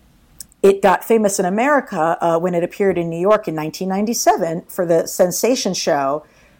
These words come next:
which was the Saatchi Gallery's huge show at the Brooklyn Museum of Art, which you guys might remember.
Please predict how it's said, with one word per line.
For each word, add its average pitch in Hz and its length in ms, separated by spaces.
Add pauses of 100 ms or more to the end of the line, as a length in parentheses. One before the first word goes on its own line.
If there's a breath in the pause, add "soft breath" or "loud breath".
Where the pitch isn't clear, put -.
(100)
which 170 220
was 170 160
the 156 160
Saatchi 185 440
Gallery's 156 540
huge 196 340
show 165 240
at 165 80
the 170 60
Brooklyn 196 400
Museum 165 320
of 143 100
Art, 135 260
which 175 220
you 262 160
guys 185 260
might 160 180
remember. 139 580